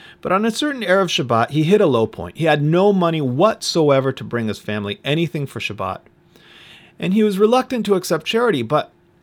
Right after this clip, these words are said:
in a moment of despair, a moment of weakness, he said to those gathered in the synagogue for Kabbalat Shabbat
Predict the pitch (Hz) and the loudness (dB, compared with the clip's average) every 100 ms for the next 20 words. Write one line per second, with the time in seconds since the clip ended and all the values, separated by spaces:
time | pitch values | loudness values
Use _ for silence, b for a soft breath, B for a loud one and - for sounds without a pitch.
0 | - 165 160 156 175 214 233 196 190 - | -4 -2 0 2 2 2 2 0 -2 -2
1 | - 135 135 131 - _ _ _ - 117 | 2 4 4 0 -6 _ _ _ -14 -6
2 | 156 170 151 127 120 117 110 110 - B | -2 -2 -2 -2 -4 -4 -6 -6 -14 B
3 | B B B 160 - 233 226 202 185 147 | B B B -6 0 2 4 4 2 2
4 | 147 165 185 175 170 151 165 156 123 120 | 2 4 2 0 -2 -4 -4 -4 -2 -2
5 | 113 117 131 131 127 123 120 113 107 | -4 -8 -6 -4 -4 -6 -8 -6 -6